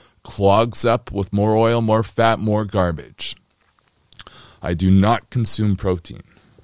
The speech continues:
So I just want to highlight this. If any of you are gonna try this,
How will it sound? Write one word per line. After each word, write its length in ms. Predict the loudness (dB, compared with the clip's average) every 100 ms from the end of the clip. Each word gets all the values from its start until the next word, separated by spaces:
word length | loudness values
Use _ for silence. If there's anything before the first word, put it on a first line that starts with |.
| _ _ -14
So 140 | -10
I 20 |
just 280 | -10 -12 -10
want 220 | -4 -4
to 60 | -4
highlight 480 | -4 -2 -2 -6 -10
this. 280 | -14 -12
If 160 | -12 -10 -6
any 160 | -4
of 100 | -2
you 140 | -2 -2
are 120 | -2
gonna 180 | -4 -6
try 300 | -2 0 0
this, 380 | -2 -4 -6